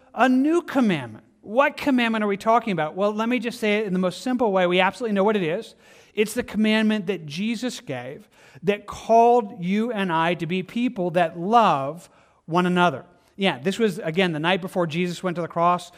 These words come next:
same time where he's kind of creating that communion kind of atmosphere that we celebrated this morning. And in that, at the upper room, there with the disciples, he instructs them,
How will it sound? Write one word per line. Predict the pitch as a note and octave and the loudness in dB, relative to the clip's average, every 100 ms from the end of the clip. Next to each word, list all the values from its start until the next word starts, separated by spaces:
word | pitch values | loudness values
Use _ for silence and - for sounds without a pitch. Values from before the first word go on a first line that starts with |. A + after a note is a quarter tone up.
| - | -20
same | - - G3 A3 | -12 -4 -2 -2
time | F#3 F#3 F#3 | -2 -2 0
where | F3 | 0
he's | F3 | -2
kind | G3 | -4
of | E3+ | -6
creating | - F#3 F#3+ F#3 | -2 2 2 2
that | F3 F3+ | -2 -6
communion | - E3+ F#3 F#3 F#3 F3 - - | -6 -2 -2 -2 -2 -6 -12 -8
kind | - F#3 | -2 2
of | |
atmosphere | F#3 F#3 F3+ F3+ | 2 0 -4 -4
that | F3 | -4
we | D#3+ | -4
celebrated | - F#3 F#3 F#3 E3+ | -2 2 2 2 0
this | D#3+ E3 | -2 -6
morning. | F3 F3+ F#3 F#3 F3+ - - - | -2 0 2 0 -4 -12 -20 -6
And | G3 | -4
in | G3+ C#4 C#4+ | 0 2 4
that, | A3 F#3 G#3 | 4 4 2
at | G#3 F#3 | -4 -2
the | F#3+ G3+ G3 | -2 -4 -4
upper | G3+ A#3+ B3+ | -2 0 0
room, | A3+ G3+ G3+ | 2 2 0
there | E3+ F#3+ | 0 0
with | A#3+ B3+ | 0 0
the | B3+ | -4
disciples, | A#3 - F#3+ F#3 G3 F#3+ | -8 -4 -2 -2 -4 -6
he | G3+ | -6
instructs | F#3+ - - D#4+ D#4 - - | -6 -6 -8 -4 -4 -6 -10
them, | D#3+ C3+ F#3+ | -8 -6 -8